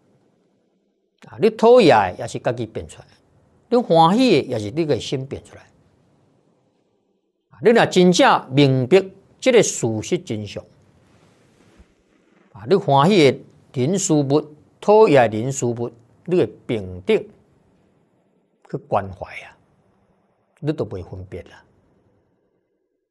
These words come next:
啊，那么这是咱的性德。那么要如何开发咱的性德呢？那么下面啊，这个联啊，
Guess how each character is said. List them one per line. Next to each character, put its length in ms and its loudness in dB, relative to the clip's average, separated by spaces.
啊， 80 -18
那 100 -8
么 100 -6
这 140 -4
是 140 -8
咱 160 -6
的 80 -10
性 420 -8
德。 80 -20
那 100 0
么 120 4
要 140 4
如 300 4
何 320 4
开 240 0
发 120 2
咱 140 2
的 80 -6
性 260 -6
德 160 -8
呢？ 160 -12
那 120 -10
么 100 -4
下 200 0
面 260 -2
啊， 200 -10
这 100 -4
个 100 2
联 320 -6
啊， 180 -20